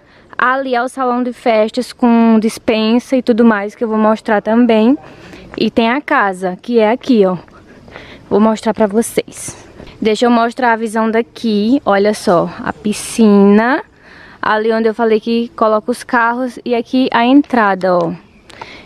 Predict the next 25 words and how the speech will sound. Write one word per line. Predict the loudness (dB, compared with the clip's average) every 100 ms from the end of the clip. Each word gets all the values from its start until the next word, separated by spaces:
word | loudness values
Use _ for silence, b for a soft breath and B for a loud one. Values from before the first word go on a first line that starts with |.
| -4
Que | 0
tem | 0
aquele | 0 -2 -2
portão | -2 -2 -4 -4
que |
eu | -2
mostrei | -2 0 2
lá | 4 2 2
na | 0
frente | 0 0 0
pra | 0 -2
vocês. | -2 -2 -2 0 0 2
E |
aí | 4 2
tem | 2 2 0
esse | -2 -8
espação, | -4 -4 -4 -6 -4 -2 -4 -8 b b b b b _
ó, | -2 0
pra | -2
criança | 0 2 2 0 -2
brincar, | 0 -2 -4 -4 -2 0 2 0 0
né? | -2 -2
A |
piscina | -4 -10 -10 -2 0 0
aqui. | -4 -4 2 4 6 4